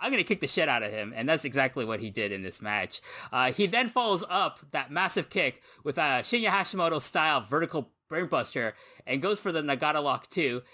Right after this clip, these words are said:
but, uh, fortunately for Tanahashi, he gets his foot on the rope.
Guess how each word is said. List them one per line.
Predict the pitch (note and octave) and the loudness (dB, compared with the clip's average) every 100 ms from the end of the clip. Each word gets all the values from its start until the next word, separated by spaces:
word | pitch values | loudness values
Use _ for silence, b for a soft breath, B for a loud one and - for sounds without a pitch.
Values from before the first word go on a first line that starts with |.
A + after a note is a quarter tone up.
| B B | B B
but, | D3 C3+ B2 | -4 -2 0
uh, | A#2+ A#2+ | -2 -2
fortunately | - A#3+ C4+ A3 C3 A2+ | 0 0 2 0 -2 -4
for | C#3 | -4
Tanahashi, | - D3 B2 B2 - G2 | -2 2 2 0 -2 -10
he | A2 | -8
gets | B2 B2 | -6 -6
his | A#2+ | -6
foot | - - A#2 - _ | -8 -4 -6 -6 _
on | C3+ D3+ | -6 -4
the | D3 | -2
rope. | A#2 B2 G2+ - | 0 0 0 -6